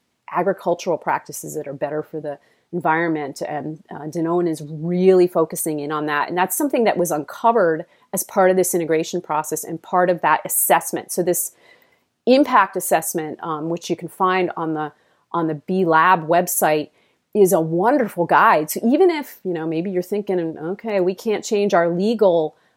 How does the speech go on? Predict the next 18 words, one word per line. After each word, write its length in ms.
language 540
to 120
become 300
a 80
B 160
Corp," 340
even 280
if 120
you 60
can't 300
do 140
that, 240
it 160
might 260
be 80
good 220
to 100
just 320